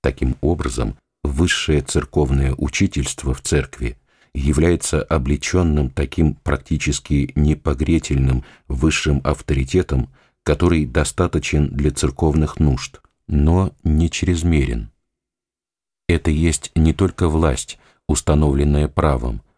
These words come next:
сколько авторитет, рождающийся из любви. Именно о таком характере высшего церковного учительства свидетельствует нам церковная история.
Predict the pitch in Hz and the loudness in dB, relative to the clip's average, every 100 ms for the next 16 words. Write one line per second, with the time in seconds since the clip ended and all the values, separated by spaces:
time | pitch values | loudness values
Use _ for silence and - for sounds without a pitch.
0 | _ - - 80 - 80 - 78 - 73 | _ -8 0 0 2 0 0 -2 2 2
1 | 71 - 101 - _ _ _ 78 76 65 | 2 0 0 -2 _ _ _ 0 2 2
2 | 65 82 87 78 - 69 65 - 67 65 | 0 2 2 0 0 -2 0 0 0 0
3 | 76 69 76 78 67 62 57 - _ _ | -2 0 0 -2 -2 -4 -4 -8 _ _
4 | _ _ _ _ _ _ _ - 73 71 | _ _ _ _ _ _ _ 0 2 4
5 | 71 71 71 - 73 73 67 73 62 73 | 4 2 0 -4 -2 -2 0 0 0 0
6 | 73 65 - 71 67 64 67 73 76 - | 0 -2 -4 -2 0 0 -2 0 0 0
7 | 67 65 - 67 78 71 69 65 65 67 | -2 -2 -2 -2 2 2 2 0 -2 -4
8 | - 90 71 - - 64 60 - _ - | -2 -2 -2 -4 -2 -2 -2 -10 _ -6
9 | - 71 69 90 80 - 78 76 - 73 | 0 2 2 0 0 0 0 0 2 2
10 | 73 - - - 65 - 76 73 73 67 | 2 -2 -4 -2 -2 0 2 2 2 0
11 | - - 76 62 58 55 | -4 -4 0 0 -2 -6